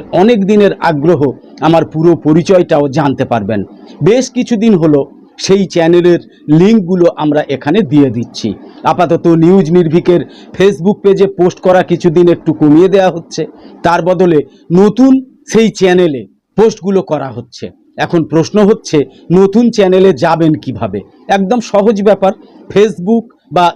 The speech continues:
YouTube-এ গিয়ে ইংরাজিতে জাকির হোসেন শেখ অফিসিয়াল লিখে সার্চ করলেই পেয়ে যাবেন।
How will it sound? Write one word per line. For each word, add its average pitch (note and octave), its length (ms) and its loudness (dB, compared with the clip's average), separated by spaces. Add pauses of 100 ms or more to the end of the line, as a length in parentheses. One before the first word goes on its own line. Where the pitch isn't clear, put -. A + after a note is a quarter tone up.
YouTube-এ A3 580 0
গিয়ে E3 380 2 (320)
ইংরাজিতে G3+ 680 2 (420)
জাকির F#3 480 -2
হোসেন A3 400 -2
শেখ G3+ 460 -2 (120)
অফিসিয়াল G3 560 0
লিখে E3+ 460 2 (320)
সার্চ G3 360 -4
করলেই F#3 380 0
পেয়ে D3 280 0
যাবেন। A2 340 -4